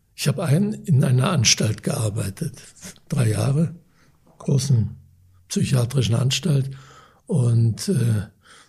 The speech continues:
da habe ich schon ganz originelle Sachen gemacht und war deswegen irgendwie in den, in die, in den Fokus der Aufmerksamkeit des psychiatrischen Ordinarius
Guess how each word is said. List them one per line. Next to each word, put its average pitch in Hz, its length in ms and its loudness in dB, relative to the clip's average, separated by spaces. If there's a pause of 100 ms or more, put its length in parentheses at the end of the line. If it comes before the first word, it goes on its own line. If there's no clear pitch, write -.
(300)
da 117 340 0
habe 117 160 -2
ich - 80 -2
schon 110 380 -2
ganz 120 240 0
originelle 113 560 0
Sachen 135 340 0
gemacht 143 380 2
und 117 180 0
war 113 160 0
deswegen 113 600 -2 (540)
irgendwie 120 380 0
in 113 160 2
den, 104 280 -2 (640)
in 117 280 2
die, 101 360 -2 (520)
in 151 100 2
den 117 140 2
Fokus - 380 -2
der - 120 0
Aufmerksamkeit 120 1200 0
des 113 320 -2 (320)
psychiatrischen 131 800 0
Ordinarius 113 1120 2